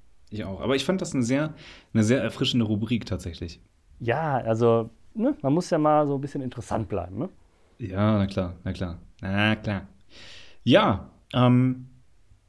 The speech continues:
Speaker 1: was bleibt mir zu fragen? Wie würdest du dich aus unangenehmen Situationen verabschieden? Was ist so, sagen wir mal, du bist irgendwie in einem Gespräch, ja,
Speaker 2: Mhm.
Speaker 1: und triffst jemanden, das kennen wir ja, glaub ich, alle.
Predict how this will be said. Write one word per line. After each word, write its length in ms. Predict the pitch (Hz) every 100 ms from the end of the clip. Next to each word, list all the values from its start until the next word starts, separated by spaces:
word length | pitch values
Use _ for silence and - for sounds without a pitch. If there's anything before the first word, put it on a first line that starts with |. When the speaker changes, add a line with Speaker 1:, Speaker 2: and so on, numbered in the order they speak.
| _ - - - - - -
Speaker 1:
was 540 | 123 139 - - - _ _ - - - - - - - - - - _ _ _ _ _ -
bleibt 440 | 113 113 156 160
mir 120 | 147
zu 140 | 139 127
fragen? 480 | - 127 139 101 - - - -
Wie 380 | 101 135 180 156
würdest 420 | 147 135 - -
du 140 | 175
dich 260 | 175 170 -
aus 240 | 131 127
unangenehmen 840 | - 165 190 160 147 135 135 139 123
Situationen 720 | 123 131 123 123 135 120 104
verabschieden? 600 | - - - 98 - - - - -
Was 140 | 117 139
ist 160 | 147
so, 280 | 139 135 135 - - -
sagen 200 | - 147
wir 80 | 139
mal, 140 | 135
du 100 | 120
bist 240 | 113 131
irgendwie 580 | - 123 123 120 123 117
in 140 | - 117
einem 120 | 117 113
Gespräch, 600 | 104 - - 90 87 -
ja, 120 | 107
Speaker 2:
Mhm. 220 | 143 156
Speaker 1:
und 220 | 113 113
triffst 280 | - 143 -
jemanden, 520 | 127 127 127 127 - -
das 140 | 107 -
kennen 160 | 151
wir 80 | 135
ja, 100 | 120
glaub 200 | 113 117
ich, 140 | 113
alle. 240 | 107 98